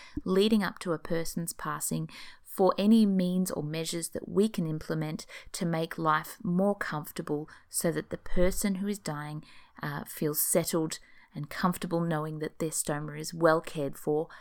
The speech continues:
in the last moments of their life. That's part of what we do as nurses, not just stomal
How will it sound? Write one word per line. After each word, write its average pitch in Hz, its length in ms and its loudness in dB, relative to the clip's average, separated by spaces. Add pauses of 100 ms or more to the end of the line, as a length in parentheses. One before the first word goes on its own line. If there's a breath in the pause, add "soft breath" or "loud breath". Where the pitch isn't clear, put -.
(240 loud breath)
in - 120 2
the 185 80 6
last 156 320 -2
moments 170 320 -2
of 180 120 0
their 196 120 4
life. 254 300 2 (300 loud breath)
That's 190 240 0
part 175 260 -2
of 175 140 -4
what - 140 -2
we 185 120 0
do 170 240 -2
as 165 320 -2
nurses, 180 640 0
not 185 220 -4
just - 280 -4
stomal 175 280 -2